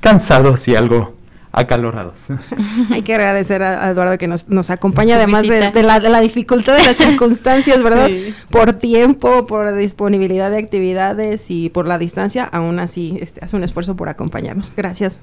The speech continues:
Speaker 2: gracias, Lara.
Speaker 1: Gracias.
Speaker 2: <laughs> Entonces, a ver, ¿y, y por qué no sabemos, por qué no sabemos historia, chicas? ¿Por qué nos cuesta tanto trabajo
Speaker 3: Sí.
Speaker 2: si es tan bonita?
Speaker 3: <laughs> Bueno, pues, eh,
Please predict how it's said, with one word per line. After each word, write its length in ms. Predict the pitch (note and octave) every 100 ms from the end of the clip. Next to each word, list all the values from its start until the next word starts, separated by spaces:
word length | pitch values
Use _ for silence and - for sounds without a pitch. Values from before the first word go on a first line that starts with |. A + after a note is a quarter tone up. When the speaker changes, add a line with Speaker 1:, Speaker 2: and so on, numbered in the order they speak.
| -
Speaker 2:
gracias, 340 | G#3+ F3 F#3+ -
Lara. 160 | - - - - - -
Speaker 1:
Gracias. 380 | C#2 - - - -
Speaker 2:
<laughs> 480 | A3 A3 - - - - - - - - - -
Entonces, 420 | G#3 G3 G#3+ A3+ -
a 80 | A#3
ver, 120 | G#3+ - - - - -
¿y, 100 | C4 D4
y 60 |
por 180 | C#4+ E4
qué 100 | F4+
no 100 | G4
sabemos, 460 | E4 D#4 D4+ D#4 -
por 140 | - -
qué 80 |
no 100 | D4+
sabemos 380 | D#4 C4+ C4 C4
historia, 420 | G#3 - - -
chicas? 300 | - - G3+
¿Por 180 | - -
qué 300 | - A#3+ B3+
nos 180 | C4+ C#4+
cuesta 320 | - C4 C#4+
tanto 280 | C#4 A#3+ B3+
trabajo 460 | - A3+ - - -
Speaker 3:
Sí. 80 |
Speaker 2:
si 60 | C4+
es 80 | C#4
tan 160 | D4 B3+
bonita? 460 | G#3+ A3 B3 B3 - -
Speaker 3:
<laughs> 540 | A#3 B3 A#3 A3 G3 - - - -
Bueno, 340 | A#3 C4 B3
pues, 360 | A#3+ A3+ A3+ - -
eh, 520 | G#3+ A3 A3 A3 A3